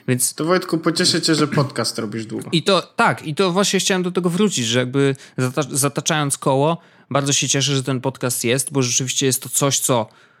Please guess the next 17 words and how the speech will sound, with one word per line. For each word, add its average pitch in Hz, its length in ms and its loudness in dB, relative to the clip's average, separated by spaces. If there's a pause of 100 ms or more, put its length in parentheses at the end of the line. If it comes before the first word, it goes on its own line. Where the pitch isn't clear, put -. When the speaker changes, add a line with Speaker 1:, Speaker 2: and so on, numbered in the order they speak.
(140)
Speaker 1:
a, 101 260 -2
y, 107 920 -2
kręci 131 400 0
mnie, 113 500 0
kręci 113 580 -2
naszych 113 340 0
słuchaczy, 135 840 -2 (340)
y, 113 1000 2
kręci 123 440 2
ciebie, 120 540 2
więc, 127 460 -2
wiesz, 107 420 -2
jest 123 400 -2
fajna 123 300 0
energia 117 420 0
nadal 131 420 0 (600)
i 170 420 0